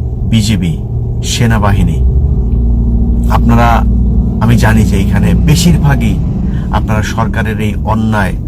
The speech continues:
অবিচার, অনিয়ম, নির্যাতন, নিপীড়ন, এটাকে সহ্য করছে, হচ্ছে, আপনাদের, আপনারা এটাকে সমর্থন করেন না। কিন্তু সমর্থন না করেই চুপচাপ বসে থাকা, এটা কোনো মানুষের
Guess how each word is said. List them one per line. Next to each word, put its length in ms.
অবিচার, 500
অনিয়ম, 560
নির্যাতন, 600
নিপীড়ন, 540
এটাকে 300
সহ্য 360
করছে, 340
হচ্ছে, 400
আপনাদের, 420
আপনারা 380
এটাকে 220
সমর্থন 440
করেন 260
না। 120
কিন্তু 600
সমর্থন 760
না 260
করেই 320
চুপচাপ 540
বসে 320
থাকা, 420
এটা 220
কোনো 280
মানুষের 600